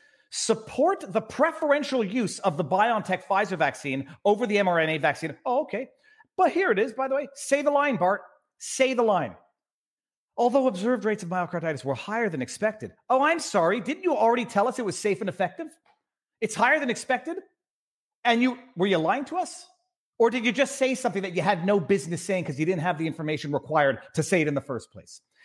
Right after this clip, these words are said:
"Although it's higher than expected, safe and effective. The benefits of vaccination against sars cov two in reducing the severity of covid nineteen hospital, hospital admission and deaths far outweigh the risks of developing myocarditis," the author said.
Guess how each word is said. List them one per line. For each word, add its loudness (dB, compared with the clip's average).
"Although 4
it's -2
higher 2
than -4
expected, -4
safe -10
and -14
effective. -14
The 2
benefits 0
of 0
vaccination 0
against -4
sars 4
cov 2
two 0
in 0
reducing -2
the -4
severity -4
of -8
covid -2
nineteen -4
hospital, -2
hospital 0
admission -2
and 2
deaths 4
far 4
outweigh 2
the -2
risks -6
of 0
developing 0
myocarditis," -2
the -8
author -12
said. -18